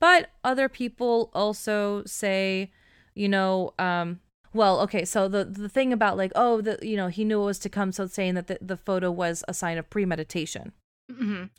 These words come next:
Speaker 1: that it wasn't, like, a spur of the moment thing. Um, however, there's others that argue, like, well, you know,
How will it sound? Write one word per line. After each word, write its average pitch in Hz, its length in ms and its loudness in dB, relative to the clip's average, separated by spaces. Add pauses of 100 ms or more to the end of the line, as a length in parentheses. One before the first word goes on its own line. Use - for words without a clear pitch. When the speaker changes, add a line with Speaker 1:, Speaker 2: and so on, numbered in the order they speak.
(100)
Speaker 1:
that 185 100 2
it 170 80 4
wasn't, 180 240 2
like, 170 120 -2
a 165 40 -6
spur 175 260 -2
of 165 60 -2
the 165 60 -4
moment 156 320 -6
thing. 151 340 -8 (360)
Um, 202 180 2
however, 208 500 4
there's 190 200 0
others 190 400 -2
that 185 180 -2
argue, 175 340 -2
like, 175 200 -4
well, 349 260 8
you 285 100 -2
know, 226 380 2